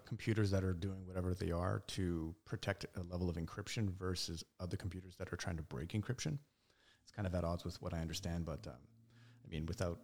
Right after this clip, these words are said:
without me taking the time to fully in-, inform myself, I can't speak on it. Um, but no, that's, I mean,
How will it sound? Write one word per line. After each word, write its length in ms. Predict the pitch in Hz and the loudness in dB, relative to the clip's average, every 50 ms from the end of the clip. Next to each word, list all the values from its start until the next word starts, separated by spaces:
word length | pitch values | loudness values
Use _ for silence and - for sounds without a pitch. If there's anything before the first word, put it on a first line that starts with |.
| - - - | -16 -12 0
without 260 | 113 110 - 107 101 | 2 6 8 8 8
me 120 | 101 98 | 8 6
taking 260 | 95 - 101 92 101 92 | 4 4 2 4 4 2
the 60 | 87 | 2
time 200 | - 95 92 87 | 2 0 0 0
to 200 | - 82 82 85 | 0 0 -2 -2
fully 300 | 80 - - 95 85 82 | -4 -2 -2 0 0 2
in-, 200 | 82 85 82 80 - - 92 | 2 0 0 -2 -6 -14 -16
inform 260 | 87 - - 80 82 | -16 -12 -6 -4 -2
myself, 300 | 85 80 - 78 80 - | 0 0 0 -2 -2 -6
I 40 | - | -6
can't 200 | - - 71 - - | -6 -4 -6 -6 -6
speak 240 | - - 73 73 - | -10 -12 -14 -16 -8
on 120 | 64 64 71 | -4 -4 -4
it. 120 | 71 - - - _ _ - - _ _ - | -4 -4 -8 -16 _ _ -20 -20 _ _ -6
Um, 280 | 82 80 78 76 71 - - _ _ _ _ - | -4 -2 -2 -2 -4 -6 -10 _ _ _ _ 0
but 180 | - 120 - - | 0 0 4 4
no, 140 | 151 151 | 4 6
that's, 220 | 123 135 127 - - | 8 6 6 6 6
I 40 | 127 | 4
mean, 220 | 131 127 127 | 6 6 6